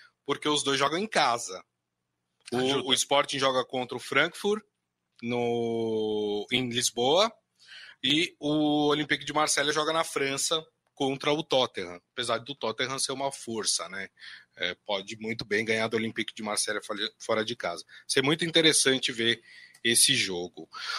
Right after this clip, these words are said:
Speaker 1: O, a Paula Polese tá feliz da vida. Ela falou: "Meu pai é napolitano, imagina a alegria dele, aos oitenta e oito anos." É, minha avó também é napolitana.
Speaker 2: Que legal, que
Speaker 1: É.
Speaker 2: legal.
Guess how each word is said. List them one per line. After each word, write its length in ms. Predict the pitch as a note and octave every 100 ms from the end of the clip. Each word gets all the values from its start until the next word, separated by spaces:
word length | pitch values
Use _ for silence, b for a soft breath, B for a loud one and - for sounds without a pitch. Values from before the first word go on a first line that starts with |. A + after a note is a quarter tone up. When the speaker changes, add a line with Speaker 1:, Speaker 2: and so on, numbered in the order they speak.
| B -
Speaker 1:
O, 680 | D3 E3 E3 D#3+ D#3 D3+ D3
a 100 | C#3+
Paula 260 | - F#3 F#3+
Polese 400 | F3+ D3+ E3 -
tá 120 | F#3+
feliz 280 | - F3+ G3
da 120 | A3+
vida. 300 | D3+ F3 E3
Ela 100 | C#3+
falou: 180 | D#3 D3+
"Meu 160 | D3
pai 220 | D3 D#3+
é 40 | F#3
napolitano, 800 | F#3+ G3+ G#3+ A#3 - D#3+ F#3 D3+
imagina 420 | C3+ C#3+ D#3+ G#3
a 20 |
alegria 400 | G3+ F3+ E3 F#3+
dele, 500 | D3+ D3 F3 C#3+ A#2
aos 160 | C#3 C#3+
oitenta 420 | D3 - F3+ F3+
e 40 |
oito 320 | E3+ E3+ D#3 B2+
anos." 580 | D3+ D#3 A#2+ G#2 G2+ A2
É, 100 | A#2
minha 160 | C3+
avó 180 | D3 C#3+
também 300 | D#3 A3+ G3+
é 80 | F#3
napolitana. 640 | E3 C#3+ B2+ A#2 A2 G2+ G2
Speaker 2:
Que 100 | -
legal, 480 | A#2+ C#3 A2+ A#2+ A2+
que 60 | A2
Speaker 1:
É. 20 |
Speaker 2:
legal. 520 | A2+ B2+ G#2+ G#2 G2+